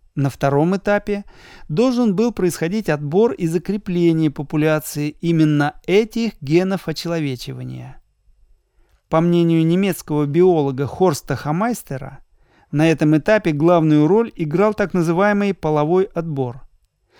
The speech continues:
Возможно, уже на заре человеческой эволюции некоторые из женщин приобрели гены,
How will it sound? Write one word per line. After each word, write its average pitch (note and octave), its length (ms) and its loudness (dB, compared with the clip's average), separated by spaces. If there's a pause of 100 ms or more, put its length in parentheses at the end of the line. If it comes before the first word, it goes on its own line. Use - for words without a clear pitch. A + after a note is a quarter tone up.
(200)
Возможно, F#3 760 0 (160)
уже E3 180 0
на A3 120 2
заре A3 300 2
человеческой E3+ 760 -2
эволюции D3+ 640 -4
некоторые D#3+ 760 0
из D3+ 260 -2
женщин E3 560 -2
приобрели E3 540 0
гены, G#3 560 -2